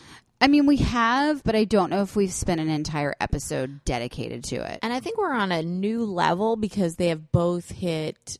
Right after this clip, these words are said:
Speaker 2: uh, I mean, uh, Terrible Twos were out of, so it's a very different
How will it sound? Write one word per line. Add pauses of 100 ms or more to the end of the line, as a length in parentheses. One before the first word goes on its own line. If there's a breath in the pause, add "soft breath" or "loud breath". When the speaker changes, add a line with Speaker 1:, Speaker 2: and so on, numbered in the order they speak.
Speaker 2:
uh, (140)
I
mean, (100)
uh, (520 soft breath)
Terrible
Twos
were
out
of,
so
it's
a
very
different